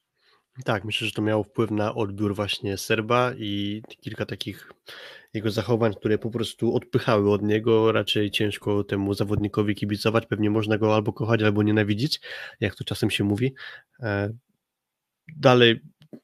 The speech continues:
Trevor Klevno. Dlaczego Klevno, a nie na przykład, e, inaczej, dlaczego Fornal, a nie Klevno? Jaka jest różnica w ogóle między tymi graczami? Bo mi się wydaje, że to są zawodnicy o dość podobnej charakterystyce, czyli dobrzy tak naprawdę w każdym elemencie, bez wyraźnych dziur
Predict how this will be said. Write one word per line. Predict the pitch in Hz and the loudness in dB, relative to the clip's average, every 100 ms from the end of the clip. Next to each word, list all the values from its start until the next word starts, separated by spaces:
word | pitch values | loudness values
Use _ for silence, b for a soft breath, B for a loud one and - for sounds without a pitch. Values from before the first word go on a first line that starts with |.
| 139 | -8
Trevor | - 127 123 | 2 4 4
Klevno. | - 123 120 107 | 4 4 6 4
Dlaczego | 104 113 120 120 | 4 0 2 4
Klevno, | 127 110 113 123 | 4 4 4 4
a | 120 | 4
nie | 117 | 4
na | 117 | 0
przykład, | - 117 - _ _ - | -2 -2 -2 _ _ -10
e, | 113 | -6
inaczej, | 131 139 117 - | -2 2 2 0
dlaczego | 107 104 120 123 | -4 0 2 4
Fornal, | 107 127 135 135 127 | 4 4 4 4 2
a | 120 | 2
nie | 123 | 2
Klevno? | - 123 120 110 | 2 2 2 4
Jaka | 110 147 | 4 4
jest | 127 | 2
różnica | 120 127 123 | 2 -4 -2
w | |
ogóle | 120 127 | 2 2
między | 120 117 | 2 0
tymi | 117 123 | 2 2
graczami? | 123 127 113 104 | 2 4 4 2
Bo | 101 | 0
mi | 110 | -2
się | 113 | 0
wydaje, | 123 117 117 | 0 2 2
że | 113 117 113 B B B | 4 2 0 B B B
to | |
są | 120 120 | -6 -4
zawodnicy | 117 110 113 117 | -2 0 0 0
o | 113 | 0
dość | 120 - _ _ _ - | 0 -4 _ _ _ -6
podobnej | 120 127 123 107 | 0 2 2 2
charakterystyce, | 117 113 120 107 - - 117 | 0 0 -2 -4 -10 -16 -12
czyli | - 107 107 | -8 -6 0
dobrzy | 127 113 117 | 0 0 -2
tak | 110 | -2
naprawdę | 113 117 110 113 | -2 -2 0 -2
w | |
każdym | - 113 113 | -2 -2 0
elemencie, | 110 110 113 - | 0 0 -2 -2
bez | 110 104 | -2 -2
wyraźnych | 110 113 110 104 | 0 0 0 -6
dziur | 101 117 107 | -2 -2 -2